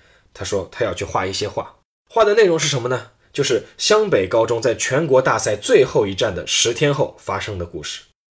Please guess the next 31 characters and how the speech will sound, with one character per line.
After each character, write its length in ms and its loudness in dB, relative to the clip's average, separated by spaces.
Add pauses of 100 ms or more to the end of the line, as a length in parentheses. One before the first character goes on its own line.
这 100 10
部 120 4
作 160 6
品 100 -2
的 60 -4
名 200 -6
称 160 -4
呢， 160 -6
就 120 -10
叫 160 -2
做 260 -8 (300)
《十 320 2
日 180 0
后》。 340 -2 (540)
所 160 10
有 100 12
的 100 6
画 200 2
都 160 6
是 120 0
由 100 6
井 200 -4
上 160 -2
雄 200 -6
彦 180 -6
一 60 0
人 240 -2
独 140 -2
立 120 0
完 160 -4
成， 180 -12